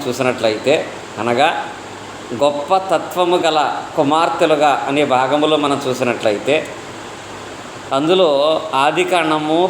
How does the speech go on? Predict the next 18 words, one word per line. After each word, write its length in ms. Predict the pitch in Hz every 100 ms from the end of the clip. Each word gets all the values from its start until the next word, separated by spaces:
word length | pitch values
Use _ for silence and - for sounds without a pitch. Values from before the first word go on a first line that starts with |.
| 180
పంతొమ్మిదో 420 | - 165 151 151
అధ్యాయము 840 | 147 135 120 143 131 131 135 156 185
ఎనిమిదో 500 | 127 131 143 156 156
వచనం 340 | 147 143 135
ప్రకారంగా 760 | 123 117 123 113 104 107 - - - - - - - - - - - - -
సొదొమ 520 | - 165 160 185 185
గొమొర్రా 720 | 185 175 151 151 160 160 160 160
పట్టణములు 1000 | 147 135 151 143 143 143 135 123 139 151 -
నాశనము 640 | 131 135 160 185 165 165
చేయబడే 560 | 156 160 147 143 143 139
సమయానికి 800 | 135 110 117 120 120 120 180 175 - - - - - - - - - - - - - -
లోతు 380 | 127 165 180 196
గారి 320 | 175 170 170
యొక్క 280 | 165 165 165
ఇద్దరు 460 | 127 120 113 160
కుమార్తెలు 680 | 160 165 156 156 156 151 139
కూడా 440 | 135 117 120 151 - - - - - - - - - 110
వివాహ 760 | 135 139 170 175 180 180 180